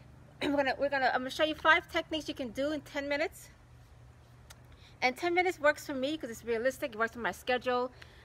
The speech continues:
I have to find something that I can do realistically that I can stick with, you know, temp-, I mean, permanently. Um, you know, it's for, for me, um, healthy lifestyle is about changing your lifestyle, not doing these, um, different, you know, crazy diets where you,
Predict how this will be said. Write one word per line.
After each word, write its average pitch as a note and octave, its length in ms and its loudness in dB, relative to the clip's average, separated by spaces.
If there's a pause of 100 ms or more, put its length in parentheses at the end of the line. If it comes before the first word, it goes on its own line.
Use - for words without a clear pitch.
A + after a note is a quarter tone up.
(120)
I A3 40 2
have A#3 100 0
to A3+ 80 -6
find B3 220 2
something B3+ 200 -6
that A3 60 2
I G#3+ 40 2
can G#3 200 -6
do A#3+ 160 -4
realistically A3+ 580 -4
that A3 100 0
I G#3 80 0
can G3+ 160 -10
stick - 280 0
with, B3 100 -2 (280)
you G3+ 60 -10
know, G3+ 80 -4
temp-, B3 340 -4
I A#3+ 60 0
mean, A3 140 -4
permanently. C#4+ 640 0 (680)
Um, A3+ 320 0
you A#3+ 140 -10
know, B3+ 100 -2
it's - 220 -6
for, - 180 -12
for C#4+ 180 0
me, D4 380 -2
um, A#3+ 180 0 (360)
healthy D4 240 0
lifestyle C#4 400 2
is B3 140 0
about G#3+ 220 0
changing C#4 480 -4
your G#3 120 -2
lifestyle, F#3 500 -2 (640)
not A#3 300 0
doing B3+ 280 -2
these, A3+ 220 -10 (100)
um, G3 240 0
different, A#3 380 -6
you G#3 60 -6
know, F3 140 -2 (220)
crazy A#3+ 360 -4
diets G#3+ 580 -2
where A#3 80 -2
you, G#3+ 180 -4